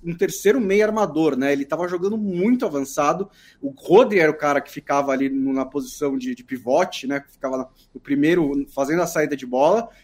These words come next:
e o, e o Stones se mandava o tempo inteiro, né? Então, isso, no, é, pra que isso serve, né?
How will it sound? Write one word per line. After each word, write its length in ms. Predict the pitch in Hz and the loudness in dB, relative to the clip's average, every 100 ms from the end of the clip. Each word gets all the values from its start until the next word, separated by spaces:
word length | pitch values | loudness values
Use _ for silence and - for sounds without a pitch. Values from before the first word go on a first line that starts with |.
| _ | _
e 120 | 160 | -4
o, 120 | 220 226 | -4 -2
e 80 | 220 | -2
o 60 | 226 | -2
Stones 360 | - 175 196 | 0 0 0
se 60 | 240 | -2
mandava 480 | 269 233 185 180 123 | 0 4 4 4 -2
o 80 | |
tempo 340 | - 170 180 233 | -4 -2 -2 -4
inteiro, 460 | 226 170 160 120 - _ - | -4 0 0 0 -10 _ -8
né? 220 | 123 143 - - | -4 -4 -8 -6
Então, 220 | 165 - - | -6 -6 -4
isso, 360 | 226 247 147 - _ _ _ - _ _ _ _ - - _ | -2 -2 -8 -18 _ _ _ -20 _ _ _ _ -20 -20 _
no, 220 | 165 170 170 180 180 147 | -4 -4 -2 -6 -4 -4
é, 80 | |
pra 260 | 139 - 165 | -6 -2 -2
que 120 | 190 | 0
isso 220 | 226 - | -2 -4
serve, 460 | 190 160 135 113 117 | -4 0 0 0 -4
né? 200 | 127 143 | -4 -4